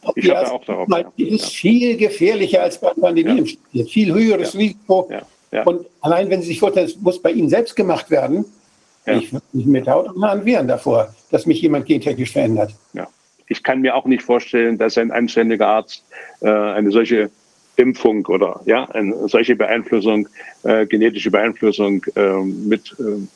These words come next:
Speaker 2: vollziehen wird. Das kann ich mir nicht vorstellen. Also, äh, ich hoffe auch darauf, dass, äh, der Widerstand an, an der Stelle wachsen wird.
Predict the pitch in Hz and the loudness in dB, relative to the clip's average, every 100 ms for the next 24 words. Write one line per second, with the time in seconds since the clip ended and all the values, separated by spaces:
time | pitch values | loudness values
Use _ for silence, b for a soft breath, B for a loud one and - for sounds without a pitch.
0 | _ - 107 - 120 101 90 - 101 95 | _ 0 0 2 0 0 -2 -6 -4 -4
1 | - 104 - 127 139 135 131 135 - 110 | -2 -4 -2 0 0 2 2 0 0 -2
2 | - 95 98 101 101 104 - B B B | -2 -4 -2 0 2 0 0 B B B
3 | - 104 104 98 110 104 117 135 131 139 | -2 0 0 -2 -2 -2 0 -2 0 -2
4 | 165 - 110 104 113 127 - 107 107 - | -2 -2 0 2 0 -2 -4 -4 -4 -6
5 | - 113 113 110 - B - 104 107 123 | -2 0 2 -2 -6 B 0 2 4 2
6 | 117 - 113 113 104 110 107 - 104 104 | 0 0 0 0 -2 -4 -4 -4 -4 0
7 | 107 - 107 101 101 - _ - 113 - | 0 2 2 4 2 -2 _ -4 -4 -2
8 | 95 85 | -4 -4